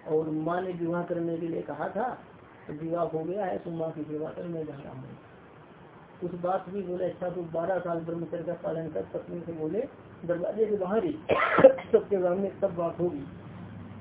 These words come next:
बारह साल उसने प्रतीक्षा की, फिर बोल दिया, "बारह साल और करो पालन।" शायद चौबीस के बाद फिर वो पत्नी चली गई, घर हो गया। लेकिन डोंगरी में कभी भी घर में भी नहीं आए, जब तक पत्नी नहीं होंगे। अब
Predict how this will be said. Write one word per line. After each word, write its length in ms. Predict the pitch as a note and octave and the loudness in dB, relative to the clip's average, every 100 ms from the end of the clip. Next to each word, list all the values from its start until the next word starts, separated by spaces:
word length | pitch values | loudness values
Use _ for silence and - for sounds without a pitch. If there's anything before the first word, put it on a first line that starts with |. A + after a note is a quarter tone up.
| - - - - F3+ | -12 -14 -12 -4 4
बारह 300 | F3+ F3+ G3+ | 8 12 12
साल 200 | G3 G3 | 12 8
उसने 260 | F#3 G3 F3+ | 6 2 0
प्रतीक्षा 520 | F3+ F3 D#3+ G3+ G3 | 0 0 2 4 4
की, 180 | G#3 F3+ | 2 0
फिर 220 | G3+ F#3+ | 2 2
बोल 220 | F#3 F3+ | 2 0
दिया, 220 | F#3 F3 | 2 2
"बारह 240 | E3 E3+ - | 2 0 -2
साल 160 | - | -4
और 200 | - F3 | -2 -2
करो 240 | D3+ C#3 C3 | -2 -4 -4
पालन।" 240 | C3 B2 A2 - - - - - - - - | -4 -4 -6 -10 -14 -14 -16 -16 -16 -8 -2
शायद 180 | F3+ | -2
चौबीस 460 | F3 F3+ F3+ G#3+ G3+ | 0 0 0 -2 -2
के 60 | G3+ | -2
बाद 240 | F#3+ G#3+ | 0 0
फिर 180 | - F3+ | -2 -4
वो 160 | F#3 F3+ | -4 -2
पत्नी 300 | E3 E3+ D#3 | -4 -4 -6
चली 260 | C#3 C3 | -6 -6
गई, 100 | D3 | -4
घर 300 | C#3+ C#3+ C3 | -4 -4 -4
हो 60 | C#3 | -6
गया। 140 | A2 - - - - - - - | -8 -12 -16 -18 -20 -20 -18 -6
लेकिन 280 | D#3+ D#3 D3+ | -2 0 0
डोंगरी 300 | D#3 E3 E3+ | 0 -2 -4
में 160 | E3 D#3+ | -4 -4
कभी 260 | D#3 D#3 | -2 -2
भी 120 | D#3 | -4
घर 400 | D3+ D3+ D3 D3+ D3+ | -6 -8 -10 -10 -8
में 120 | D#3 | -6
भी 120 | D3+ | -4
नहीं 160 | D3 D3 | -6 -6
आए, 180 | C#3 | -8
जब 120 | - - | -8 -12
तक 80 | |
पत्नी 280 | C3+ - - | -12 -12 -12
नहीं 120 | C3 | -12
होंगे। 300 | - C#3+ C3+ - - - - | -12 -14 -14 -16 -18 -20 -20
अब 80 | - | -14